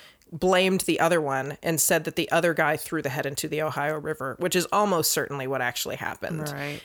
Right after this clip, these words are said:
Speaker 1: And this was four miles away from the murder, or, uh, the, the, the bar is four miles away from the murder site.
Speaker 2: Okay.
Speaker 1: So it's not like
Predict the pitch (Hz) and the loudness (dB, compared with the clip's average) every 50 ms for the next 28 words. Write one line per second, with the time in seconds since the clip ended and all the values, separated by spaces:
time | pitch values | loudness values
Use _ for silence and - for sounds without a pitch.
0 | - - 180 190 202 208 208 - 262 262 254 - - - 311 302 262 262 240 185 | -2 0 2 4 4 4 4 4 2 2 2 2 2 2 4 4 4 4 4 4
1 | 175 165 170 - 160 151 156 147 147 - - 156 147 143 147 156 156 135 135 135 | 4 4 4 4 2 2 2 2 0 0 -2 -2 -2 -2 -2 -2 -4 -2 -2 -4
2 | 131 - - - - 185 165 156 - - 139 175 170 175 170 202 165 143 - - | -4 -6 -4 2 4 4 4 4 4 6 6 6 6 6 4 4 4 4 2 2
3 | 170 196 170 160 156 151 - _ _ - - - - _ _ _ - 165 156 190 | 2 4 6 6 4 2 0 _ _ -18 -16 -16 -16 _ _ _ -8 0 0 0
4 | 170 - 208 214 202 175 156 156 151 - - 175 156 147 151 143 139 135 156 151 | 4 4 6 6 6 6 4 4 2 2 2 2 2 2 2 2 2 2 0 0
5 | 151 143 139 - 143 135 139 135 131 - 127 131 - - 80 - - - - - | 0 -2 -2 -4 -6 -4 -4 -6 -6 -4 -2 -2 0 0 0 -2 -4 -6 -12 -14
6 | - - - 180 170 - - - 208 180 175 175 160 - 208 175 - - 220 214 | -16 -10 -6 -6 -4 2 4 4 6 6 6 4 4 4 4 4 4 4 4 4
7 | - - 190 180 170 - - | 4 4 4 2 2 0 -6